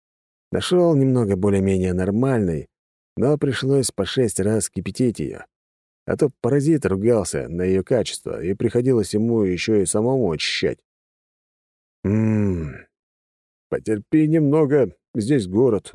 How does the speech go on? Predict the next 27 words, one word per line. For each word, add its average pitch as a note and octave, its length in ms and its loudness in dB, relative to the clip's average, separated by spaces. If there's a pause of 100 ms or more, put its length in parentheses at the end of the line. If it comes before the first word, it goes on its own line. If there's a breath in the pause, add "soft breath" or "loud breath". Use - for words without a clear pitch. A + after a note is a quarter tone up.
уверен, A2+ 560 0
есть G#2+ 320 -2
что-нибудь», F#2+ 640 -4 (340)
погладил D#2 420 0
свой D#2 220 -4
страдающий D#2 520 -2
живот E2+ 320 -2 (360)
и G#2+ 80 -2
с - 100 -4
надеждой F#2 460 0
посмотрел F2 480 -2
на E2 120 -2
стены F2 280 -2
вражеского E2+ 500 -2
города. F2+ 500 -2 (500)
Сейчас A2 500 0
на G2+ 100 0
них G#2 200 0
обрушился F#2+ 520 -2
шквал F#2+ 420 -2
стрел. D#2+ 600 -6 (140)
Да-да, D3+ 580 2
убивать A2 460 2
нежить A2 300 0
стрелами — G2 500 0
глупость, F2 680 0
но... E2+ 380 -2